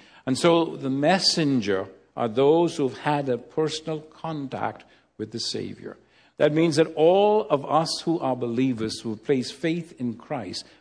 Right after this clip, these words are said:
are responsible for carrying on the Christmas story. All of the elements for evangelism is there. We want to continue that emphasis because I believe that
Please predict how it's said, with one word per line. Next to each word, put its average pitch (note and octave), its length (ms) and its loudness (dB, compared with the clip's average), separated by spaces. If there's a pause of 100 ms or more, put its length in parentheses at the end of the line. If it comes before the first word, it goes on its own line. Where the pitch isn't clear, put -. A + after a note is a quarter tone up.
are A2 80 -4
responsible C3+ 760 -4
for A#2+ 160 -8
carrying B2 460 -4
on G2+ 300 -4
the F#2+ 80 -12
Christmas G2+ 440 -12
story. - 540 -14 (720)
All C#3 300 2
of E3 120 0
the E3 200 -2
elements A#2 560 0 (480)
for - 80 -8
evangelism G2+ 840 -6
is F#2 200 -14 (100)
there. G2 300 -12 (880)
We E3+ 80 6
want G#3 180 6
to F#3 60 0
continue G#3+ 540 0
that D#3+ 160 2
emphasis B2+ 640 -2
because D3+ 280 -2
I D3+ 160 2
believe F3+ 540 0
that E3 280 2